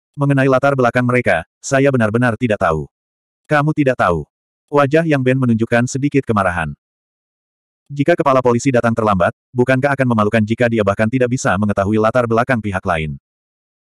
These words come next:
Merasakan niat membunuh yang samar dari Yang Ben, Ningqi ragu-ragu. Haruskah dia memberitahu pihak lain bahwa dia akan menjadi murid Meng Qingling? Setidaknya itu akan membuat pihak lain ragu. Baru saja, Ye Mingyu secara terbuka mencoba menjebaknya.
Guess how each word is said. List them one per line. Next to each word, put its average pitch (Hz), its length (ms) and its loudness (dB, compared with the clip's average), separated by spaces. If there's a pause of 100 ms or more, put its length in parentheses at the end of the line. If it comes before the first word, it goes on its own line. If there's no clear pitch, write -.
(300)
Merasakan 143 480 0
niat 131 160 0
membunuh 123 320 2
yang 117 160 0
samar 113 240 0
dari 113 240 0
Yang 120 160 2
Ben, 101 140 -2 (260)
Ningqi 147 320 -2
ragu-ragu. 92 560 -2 (560)
Haruskah 143 400 0
dia 151 160 2
memberitahu 120 400 2
pihak 117 240 -2
lain 113 240 0
bahwa 107 240 2
dia 117 160 -2
akan 110 240 0
menjadi 117 240 0
murid 131 240 0
Meng 101 240 -4
Qingling? 85 320 -4 (560)
Setidaknya 139 480 0
itu 139 240 0
akan 131 160 0
membuat 110 320 0
pihak 123 240 -2
lain 131 240 0
ragu. 85 320 -2 (720)
Baru 139 320 0
saja, 113 400 0 (160)
Ye 143 240 2
Mingyu 147 160 2
secara 120 320 -2
terbuka 117 400 0
mencoba 113 400 2
menjebaknya. 95 560 -4